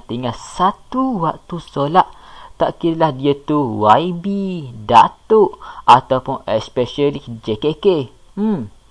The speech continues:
akan dibakar enam ribu tahun di dalam neraka. Kalau dua kali,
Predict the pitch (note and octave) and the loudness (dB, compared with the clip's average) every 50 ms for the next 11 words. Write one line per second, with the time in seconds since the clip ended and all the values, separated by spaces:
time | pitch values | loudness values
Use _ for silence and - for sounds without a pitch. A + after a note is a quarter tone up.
0 | - - - - - - - - - - - - - - - C3 A#2+ A2 A2+ G#2+ | -20 -20 -20 -20 -20 -20 -20 -12 -6 -6 -4 -4 -4 -2 -2 -2 0 -2 -2 -2
1 | G#2+ A#2 A2 - - C3+ B2+ B2 - - B2 A2+ A2 A2 A2+ C3 D3 E3+ E3+ D3 | -2 -2 -2 -2 -4 -4 -4 -4 -4 -6 -6 -6 -4 -4 -2 0 0 0 -2 -4
2 | D3 D3+ D3 C3+ - E3+ E3+ D#3+ - - - D#3+ D#3 D#3 F#3 F#3+ F3 D3+ C#3 D3 | -6 -8 -8 -6 -4 -4 -4 -4 -4 -6 -4 -4 -2 0 0 0 -2 -4 -6 -4
3 | C#3 D3+ D#3 D#3+ E3 D#3 D#3+ F#3 G3 G#3+ G#3 - B3+ A#3 F#3+ - - _ _ _ | -2 -2 0 0 -2 -2 0 0 0 0 0 0 0 0 0 -2 -6 _ _ _
4 | _ - - - - - - - - - G#2 G#2 G2+ G#2 G2 G#2 G#2 - A2+ G#2 | _ -20 -20 -20 -20 -20 -20 -12 -6 -6 -4 -4 -4 -6 -6 -6 -4 -2 -2 -2
5 | G2 G2+ A#2 D#3 | -2 -4 -10 -12